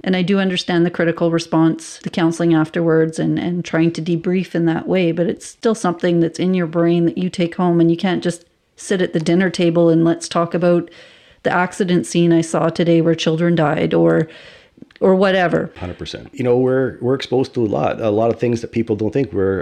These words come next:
Speaker 2: exposed to domestic violence, a lot of domestic violence. When someone gets beat or whatever, we go and we're there, and we're there to help patch them up and console them. And, you know, we're there right along with the police and the ambulance.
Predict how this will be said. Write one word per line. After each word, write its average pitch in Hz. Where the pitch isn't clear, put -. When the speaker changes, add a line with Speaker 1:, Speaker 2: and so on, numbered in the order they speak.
Speaker 2:
exposed 104
to 101
domestic 107
violence, 113
a 90
lot 98
of 135
domestic 82
violence. -
When 90
someone 95
gets 98
beat 101
or 82
whatever, 90
we 90
go 92
and 95
we're 87
there, 92
and 104
we're 87
there 90
to 87
help 85
patch -
them 90
up 101
and 98
console 85
them. 110
And, 78
you 101
know, 98
we're 98
there 104
right 101
along 101
with 104
the 101
police 101
and 95
the 92
ambulance. 101